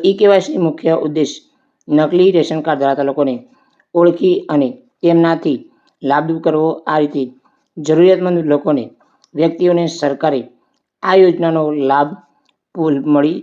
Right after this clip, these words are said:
શકે. કે વાય સી કઈ રીતે કરી શકાય? જો તમે હજુ સુધી ઈ કે વાય સી નથી કર્યું તો તમે જલ્દી આ પ્રક્રિયા કરો.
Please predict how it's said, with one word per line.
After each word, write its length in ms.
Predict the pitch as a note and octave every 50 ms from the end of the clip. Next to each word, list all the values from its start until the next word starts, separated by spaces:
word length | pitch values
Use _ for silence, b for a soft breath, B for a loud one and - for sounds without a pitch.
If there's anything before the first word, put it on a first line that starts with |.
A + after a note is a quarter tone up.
| - _
શકે. 340 | - - - B2 - - - - - _ _ _ _ _ _ _ _ _
કે 60 | G#3 G3
વાય 160 | G3+ G#3+ G#3+
સી 180 | G#3+ - G#3 G#3
કઈ 160 | G#3 G3+ F#3
રીતે 220 | F3+ E3+ E3 E3+ E3+
કરી 340 | E3 - E3 C#3+ C#3 C#3+ D3 D#3
શકાય? 420 | - - - B2+ B2 B2 C3 - - _ _ _ _ _ _ _ _ -
જો 100 | F3+ F#3+
તમે 220 | F#3+ G3+ G3+ G3+ G#3 G3+
હજુ 220 | F#3 E3 D3 E3
સુધી 300 | E3 E3+ F3 D#3 C#3+ C3 - - _ _ _ _ _ _ _ -
ઈ 140 | F#3 G3
કે 160 | F#3+ F#3+ G3 F3+
વાય 220 | E3+ E3+ E3 E3+ D#3+
સી 220 | E3 - E3 D#3+
નથી 320 | D3 C#3 C3 - D3+ D3 C#3+
કર્યું 300 | C#3+ D3+ C3+ C3+ C3+ B2+
તો 100 | D3 C#3
તમે 260 | C#3 - C#3+ C#3 B2+ A#2+ - b b b b b b b b -
જલ્દી 420 | E3 C#3+ D#3+ D#3+ E3+ E3+ G3 F#3+ -
આ 140 | - E3+ E3
પ્રક્રિયા 560 | E3 E3 D3+ - - C#3 C3 B2+ B2 A#2 -
કરો. 240 | - D3 D3 D#3 D#3+